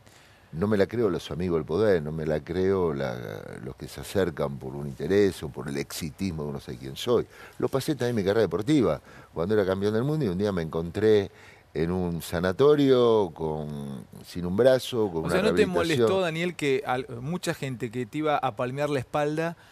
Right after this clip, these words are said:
Speaker 2: y que estaba cerca tuyo cuando te tocó perder,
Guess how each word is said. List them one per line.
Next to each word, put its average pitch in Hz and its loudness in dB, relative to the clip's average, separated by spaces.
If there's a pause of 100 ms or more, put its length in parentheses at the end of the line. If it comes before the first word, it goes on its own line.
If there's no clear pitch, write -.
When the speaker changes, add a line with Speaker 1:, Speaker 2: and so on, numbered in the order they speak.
(240)
Speaker 2:
y 127 -8
que 135 -6
estaba 147 2
cerca 151 -2
tuyo 160 -6
cuando 123 -6
te 127 -6
tocó 131 -4
perder, 147 0